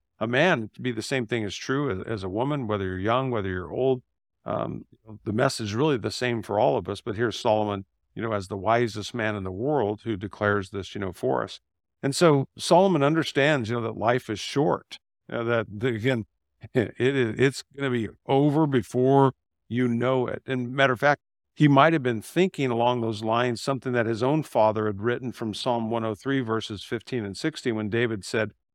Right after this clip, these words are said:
"Our days on earth are like grass, like wildflowers, we bloom and die.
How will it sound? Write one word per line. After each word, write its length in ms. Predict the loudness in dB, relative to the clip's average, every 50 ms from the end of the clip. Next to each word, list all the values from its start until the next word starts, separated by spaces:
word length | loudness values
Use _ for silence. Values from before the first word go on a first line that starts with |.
| _ _
"Our 160 | 2 2 2
days 460 | 2 4 4 4 6 6 6 4 4
on 280 | 2 0 0 0 -2 -2 0
earth 320 | 2 4 4 4 4 2
are 100 | 0 0
like 320 | 2 2 2 0 0 -4 -6
grass, 720 | -2 2 4 6 6 6 4 2 -2 -6 -10 -12 -14 -16 _ _ _ _ _ _ _ -2
like 200 | -2 -2 -2 -6
wildflowers, 1120 | -4 2 4 4 4 4 2 0 -2 -4 -2 2 4 4 4 4 4 2 0 -2 -4 -4
we 180 | -4 -4 -4 -4
bloom 460 | -6 -6 -2 0 0 2 2 2 0
and 160 | -2 -2 -2
die. 420 | 0 2 2 4 4 2 2 0